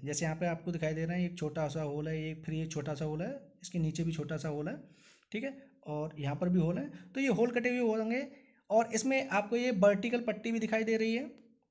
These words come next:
ये एक झिर्री जो कटी हुई है, जो काली टाइप की आपको दिख रही है, ये पट्टी दिखाई दे रही है।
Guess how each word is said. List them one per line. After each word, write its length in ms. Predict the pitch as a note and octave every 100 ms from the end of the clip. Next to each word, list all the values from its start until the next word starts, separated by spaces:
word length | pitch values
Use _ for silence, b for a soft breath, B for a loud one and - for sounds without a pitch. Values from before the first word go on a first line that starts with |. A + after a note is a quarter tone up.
| _ _ _ -
ये 100 | E3
एक 100 | D#3+
झिर्री 220 | C#3 C3+
जो 140 | G3+ G#3+
कटी 200 | G3+ G#3+
हुई 100 | G#3+
है, 80 |
जो 60 | G#3+
काली 240 | G#3 F#3
टाइप 240 | F#3 F#3+ F#3
की 60 | G3
आपको 200 | F#3 F#3+
दिख 140 | F3+
रही 160 | F3 F3+
है, 220 | C#4+ -
ये 160 | D#3+ F3+
पट्टी 320 | F3 E3+ F#3
दिखाई 200 | E3+ F3
दे 120 | F3
रही 120 | F3 F3+
है। 140 | C4+